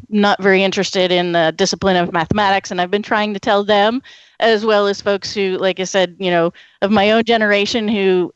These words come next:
learn that I, I do statistics, eh, about how to, you know, make sense of, of the world around us. So it is absolutely readable by,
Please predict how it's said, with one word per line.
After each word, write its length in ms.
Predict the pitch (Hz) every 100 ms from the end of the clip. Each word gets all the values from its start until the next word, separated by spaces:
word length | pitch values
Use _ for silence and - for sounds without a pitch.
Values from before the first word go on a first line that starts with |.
| -
learn 280 | 202 196 196
that 120 | 180
I, 180 | 170 -
I 100 | 190
do 120 | 180 185
statistics, 720 | - 170 285 - 180 - 190
eh, 160 | 180 -
about 320 | 214 202 -
how 220 | 220 220
to, 240 | 208 196 196 - _
you 80 | 214
know, 120 | 208
make 240 | 214 254 233
sense 440 | - 247 269 -
of, 260 | 208 196 180
of 200 | 202 185
the 60 | 196
world 180 | 185 185
around 300 | 185 185 175
us. 140 | 175
So 180 | 196 180
it 120 | 180
is 200 | 180 175 -
absolutely 560 | 196 - 185 156 170
readable 420 | 165 165 165 165
by, 460 | 151 165 165 165